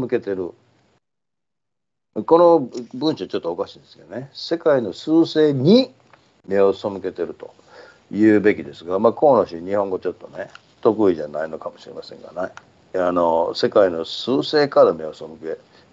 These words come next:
えー、まあ、ギリギリね、合格かもしれないけど、まあ、その辺どうでもいいんですよ。とにかくね、再生可能エネルギーに突進していく。えー、化石エネルギーはもう捨ててね、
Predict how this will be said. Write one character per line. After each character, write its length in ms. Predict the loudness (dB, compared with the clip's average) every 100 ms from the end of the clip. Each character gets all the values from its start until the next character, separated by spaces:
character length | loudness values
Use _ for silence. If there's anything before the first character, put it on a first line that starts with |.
| _
え 300 | -4 0 0
ー、 40 | 0
ま 440 | 2 6 6 2
あ、 60 | -6 _ _ _ _ _ -8
ギ 180 | 0 2
リ 140 | 4
ギ 120 | 4
リ 100 | 2
ね、 260 | 2 0 -4 -12
合 220 | -4 -2
格 220 | -2 -4 -4
か 80 |
も 80 | -12
し 80 | -10
れ 60 | -10
な 120 | -10
い 60 |
け 60 | -10
ど、 120 | -10
ま 120 | -6 -2
あ、 20 |
そ 140 | 0
の 80 | 0
辺 140 | 0
ど 60 | -4
う 40 |
で 60 | -8
も 60 | -10
い 20 |
い 20 | -12
ん 40 |
で 60 | -20
す 80 | -20
よ。 80 | _ _ _ _ _ _ _
と 80 | 4
に 80 | 6
か 80 | 6
く 80 |
ね、 260 | 4 0 -4 -16 -20 -16 -16 -18
再 300 | -4 2 4
生 340 | 4 2 2 2
可 140 | -2
能 160 | -2 -2
エ 40 |
ネ 100 | -2
ル 140 | -4
ギ 60 | -6 -10
ー 20 |
に 300 | -8 -8 -10 -4
突 140 | 0 0
進 380 | -2 -8 -8
し 80 | -4
て 120 | 0
い 80 | 0
く。 220 | 2 -2 -4 _ _ _ _ _ _ 2
え 300 | 6 8 6
ー、 60 |
化 140 | 2 -2
石 460 | -2 -2 -2 0 0
エ 80 |
ネ 160 | 2 2
ル 100 | 0
ギ 200 | 0 -2
ー 40 | 2
は 120 | 2
も 380 | 2 -4 -6 -10
う 80 | -16 -16 -16 -16
捨 160 | -6
て 140 | -2 -2
て 140 | -4
ね、 220 | -8 -8